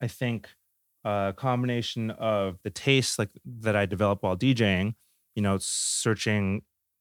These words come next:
because I would play at these sort of, when I first started, at these kinda open,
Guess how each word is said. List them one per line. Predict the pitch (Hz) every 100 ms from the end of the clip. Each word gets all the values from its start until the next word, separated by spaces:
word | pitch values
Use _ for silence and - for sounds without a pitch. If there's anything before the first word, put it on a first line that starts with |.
| _ _
because | 120 135
I | 123
would | 123 104
play | - 120 113 107
at | 98
these | 110 92
sort | 110
of, | 101 87 - -
when | 110
I | 95
first | - 147
started, | - 101 95 90
at | -
these | 95 -
kinda | - 104 -
open, | 117 120 104 101